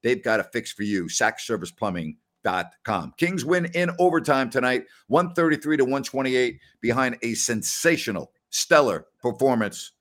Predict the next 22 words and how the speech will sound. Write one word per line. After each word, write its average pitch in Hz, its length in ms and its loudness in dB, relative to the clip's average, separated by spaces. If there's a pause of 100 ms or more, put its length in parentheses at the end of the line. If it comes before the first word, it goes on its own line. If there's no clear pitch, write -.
(180)
from 131 420 0 (260)
De'Aaron 120 600 0 (180)
Fox. - 440 2 (100)
Stellar, 104 580 2 (260)
stellar 117 600 0 (200)
performance. 104 680 -2 (140)
All 101 100 0
right? 131 200 0 (760)
Stellar. - 440 0 (180)
No 147 180 6
other 143 140 4
way 135 120 2
to 117 80 -2
say 120 220 0
it. 120 140 -4 (120)
He 147 200 0
was 120 260 -2
great 139 340 -2
with 101 120 -6
a 98 40 -4
capital 113 420 -2
G. 95 360 -4